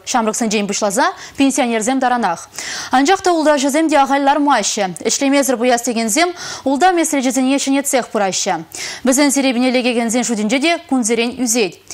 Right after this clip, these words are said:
Кыжалхи гырла жойхинжен бұшлаза республикара кунашкал тва чырытлат тесех тупса балыртна.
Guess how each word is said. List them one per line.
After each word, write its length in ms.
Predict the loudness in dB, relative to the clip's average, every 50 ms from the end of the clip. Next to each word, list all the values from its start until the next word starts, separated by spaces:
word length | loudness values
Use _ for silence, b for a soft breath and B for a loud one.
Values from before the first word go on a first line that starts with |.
| B B B B B B B B
Кыжалхи 400 | B 0 2 4 4 4 4 2
гырла 240 | 2 4 4 2 2
жойхинжен 480 | 2 0 0 2 0 0 2 2 0
бұшлаза 400 | 0 0 0 0 0 2 2 2
республикара 540 | 2 2 0 -2 -2 -4 -2 0 2 2 2
кунашкал 500 | 2 2 0 0 0 0 0 0 0 0
тва 240 | 0 0 2 2 2
чырытлат 480 | 2 0 -2 0 0 0 0 -2 0
тесех 300 | 0 -2 -2 -2 -2 -2
тупса 260 | -2 -2 -2 0 0 0
балыртна. 520 | 0 0 0 0 -2 -2 -4 -4 -4 -4